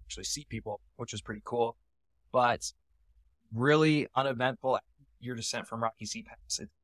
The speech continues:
you're really not seeing much. Be in the forest, the burn. It's actually a quite ugly <laughs> end of the trail, in my opinion. The other thing is that you actually ascend a little bit to get to the ending trail.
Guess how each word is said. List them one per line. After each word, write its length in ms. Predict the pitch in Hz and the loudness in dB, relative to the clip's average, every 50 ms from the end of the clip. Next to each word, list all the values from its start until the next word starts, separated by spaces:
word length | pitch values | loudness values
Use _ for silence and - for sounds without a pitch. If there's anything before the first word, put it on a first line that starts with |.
| _ - | _ -12
you're 160 | 123 123 120 | -10 -8 -6
really 300 | 117 131 147 143 139 131 | -2 2 2 2 2 0
not 220 | 127 123 - - | -4 -8 -10 -8
seeing 360 | - - 123 120 117 113 110 - _ _ | -8 -8 -8 -10 -12 -14 -16 -18 _ _
much. 280 | - - - - - - - _ _ _ _ _ _ | -6 -4 -4 -4 -6 -10 -16 _ _ _ _ _ _
Be 100 | 104 113 | -12 -10
in 100 | 113 110 | -8 -8
the 60 | 110 107 | -8 -8
forest, 500 | - - 117 113 113 113 113 - - - | -2 0 2 4 4 4 4 2 -2 -8
the 100 | 104 101 - _ _ _ _ _ _ | -14 -16 -16 _ _ _ _ _ _
burn. 500 | 107 104 107 107 104 107 107 107 104 101 - _ _ _ _ _ _ _ _ | -6 -4 -4 -4 -4 -6 -6 -8 -10 -14 -16 _ _ _ _ _ _ _ _
It's 340 | - - 226 - - - - - _ _ _ _ _ _ _ _ _ - - - - _ _ 214 | -10 -10 -6 -4 -4 -4 -4 -8 _ _ _ _ _ _ _ _ _ -20 -20 -20 -20 _ _ -2
actually 220 | - - 277 233 | 0 0 0 -2
a 40 | - | -4
quite 400 | - - - 156 151 147 147 - - | -6 -4 -2 0 2 2 2 2 2
ugly 340 | 120 131 117 123 123 123 - _ _ _ _ _ - - _ _ _ _ _ _ _ - - | 0 0 2 0 -4 -6 -8 _ _ _ _ _ -20 -20 _ _ _ _ _ _ _ -6 -6
<laughs> 120 | - - - | -6 -4 -4
end 180 | 123 120 117 | -4 -4 -4
of 80 | 110 101 | -6 -6
the 80 | 101 | -6
trail, 460 | - - - 110 101 87 71 73 - _ _ _ _ | -6 -4 -2 2 4 4 4 4 0 _ _ _ _
in 80 | - _ _ | -20 _ _
my 160 | 120 117 117 | -4 -4 -4
opinion. 420 | 113 107 - 110 104 92 87 87 - _ _ _ _ _ _ _ _ | -4 -4 -6 -8 -8 -6 -8 -10 -12 _ _ _ _ _ _ _ _
The 80 | 135 147 | 4 6
other 180 | 185 220 202 | 6 6 6
thing 200 | 165 147 131 127 | 4 2 2 2
is 140 | 131 127 117 | 0 -2 -2
that 140 | 123 123 127 | -2 -2 -2
you 100 | 123 120 | -2 -4
actually 420 | 131 - - - - 135 120 117 | -6 -4 -4 -4 -4 -2 -4 -4
ascend 680 | - 107 - - - - 135 139 - - 104 95 95 - - _ _ _ _ _ | -6 -4 -4 -2 -2 -2 -4 -6 -8 -10 -10 -10 -10 -12 -16 _ _ _ _ _
a 60 | 107 | -6
little 220 | 117 117 117 110 110 | -2 -2 0 -2 0
bit 260 | 110 120 113 - - _ - | 0 0 0 0 0 _ -4
to 220 | - 123 120 117 | -4 -4 -4 -6
get 260 | 117 120 123 - - - | -4 -2 -2 -2 -4 -6
to 360 | - 113 120 117 117 117 - - | -4 -4 -2 -2 -2 -6 -8 -12
the 80 | - _ _ _ _ _ _ | -18 _ _ _ _ _ _
ending 200 | 110 107 107 101 | -10 -8 -8 -8
trail. 240 | - - 110 107 | -6 -6 -8 -8